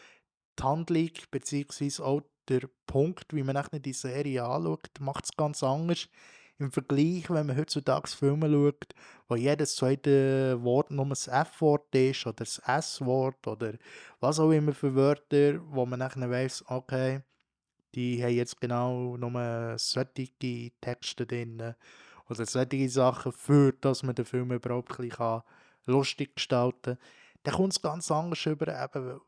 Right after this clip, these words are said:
was wenn man wirklich auch das Thema von Himmel und Hölle hat, und eben, wie sich die Hölle be-,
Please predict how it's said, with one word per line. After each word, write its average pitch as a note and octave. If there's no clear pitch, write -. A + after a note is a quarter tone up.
was C3+
wenn B2
man C3+
wirklich B2+
auch C3
das -
Thema B2+
von B2
Himmel C3
und B2
Hölle D3
hat, C#3+
und A#2
eben, B2
wie B2
sich -
die -
Hölle C3+
be-, C3+